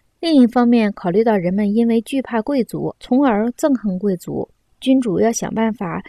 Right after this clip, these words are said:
使他们感到安全，但是他不急于使之顺利实施。为了避免因为支持人们而遭到贵族斥责，或因为袒护贵族而遭到人们的斥责，他设立了一个仲裁机构。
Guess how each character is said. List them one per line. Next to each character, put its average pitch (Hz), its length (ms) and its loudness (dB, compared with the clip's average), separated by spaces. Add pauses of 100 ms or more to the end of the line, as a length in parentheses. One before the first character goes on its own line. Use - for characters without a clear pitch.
使 - 180 -4
他 208 160 -4
们 226 140 0
感 - 160 -8
到 - 140 -8
安 254 200 2
全， - 300 -10 (400)
但 269 160 2
是 254 60 2
他 262 140 -2
不 269 200 -8
急 220 340 -2
于 208 160 0
使 165 280 -6
之 220 120 0
顺 247 240 -2
利 196 120 -2
实 - 280 -4
施。 233 380 -2 (440)
为 262 100 6
了 196 120 4
避 240 200 2
免 185 280 -2
因 247 140 4
为 240 100 4
支 277 220 -4
持 202 220 -4
人 165 180 -2
们 170 220 -2
而 190 160 -2
遭 233 180 -2
到 220 160 0
贵 254 180 0
族 190 280 0
斥 - 260 -4
责， - 340 -6 (420)
或 233 200 2
因 233 140 4
为 254 120 2
袒 254 240 -10
护 233 300 -6
贵 220 180 2
族 160 200 -6 (100)
而 196 140 -2
遭 208 180 -2
到 202 100 0
人 170 160 -2
们 180 100 -4
的 175 180 -8
斥 - 260 0
责， - 260 -6 (480)
他 226 140 0
设 233 240 2
立 220 160 2
了 175 140 0
一 - 120 -10
个 202 240 0
仲 233 220 -2
裁 165 240 -6
机 - 220 -8
构。 - 220 -4